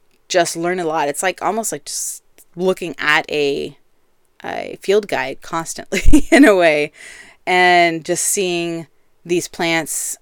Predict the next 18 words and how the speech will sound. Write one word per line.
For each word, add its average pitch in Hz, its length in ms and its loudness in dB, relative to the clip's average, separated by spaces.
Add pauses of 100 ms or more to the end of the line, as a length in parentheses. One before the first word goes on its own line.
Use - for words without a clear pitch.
that 160 320 2
other 175 140 0
people 160 200 -8
have 156 140 -6
taken 151 600 -4
photos 226 440 2
of, 139 360 0 (680)
um, 58 720 -8 (760)
in 165 240 -6
different 185 340 -4
positions, 165 560 -8
in 147 100 -8
different 156 340 -12
ways 165 360 0
that - 140 -8
make 151 280 -16
you 151 140 -10
think, 151 400 -10